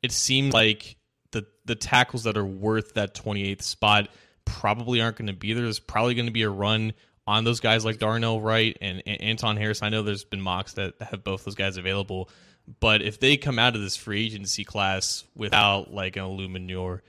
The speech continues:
which that's very much up in the air at this point, th-, that is a, that is a legitimate conversation. Like, are they going to force themselves into drafting one pretty early? Because, like, they, they should if there's one that's worth that pick, but we just don't know if that's gonna be the case right now.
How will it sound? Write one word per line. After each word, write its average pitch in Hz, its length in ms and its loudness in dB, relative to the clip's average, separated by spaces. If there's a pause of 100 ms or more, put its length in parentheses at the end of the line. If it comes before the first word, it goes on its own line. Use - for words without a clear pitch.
(140)
which - 220 -10
that's 101 360 -2
very 101 200 -4
much 95 240 -6
up 98 120 -2
in 92 80 -8
the 92 120 -4
air 95 100 -2
at 92 60 -6
this 90 160 -10
point, 92 360 -6 (520)
th-, 120 160 -4
that 127 180 8
is 123 160 4
a, 110 80 0 (160)
that 123 140 4
is 139 80 2
a 135 100 2
legitimate 117 360 0
conversation. 107 400 -2
Like, 101 120 -4
are 110 140 2
they 110 80 2
going 107 240 -2
to 110 80 -10
force 107 340 -2
themselves 98 460 -4
into 98 120 -12
drafting 101 460 -4
one 92 240 -4 (320)
pretty 110 180 2
early? 120 160 6
Because, 151 300 4
like, 151 180 4
they, 139 140 6
they 123 160 4
should 123 540 6 (100)
if 123 140 -2
there's 110 200 0
one 107 420 -2
that's 101 300 -6
worth 117 280 0
that 98 180 -2
pick, 95 220 -2
but 95 240 -2 (380)
we 110 100 -6
just 104 160 -6
don't 90 120 -4
know 92 80 -4
if 92 60 -4
that's 92 180 -6
gonna 95 120 -8
be 85 60 -10
the - 100 -14
case - 240 -6
right 67 140 -10
now. - 240 -14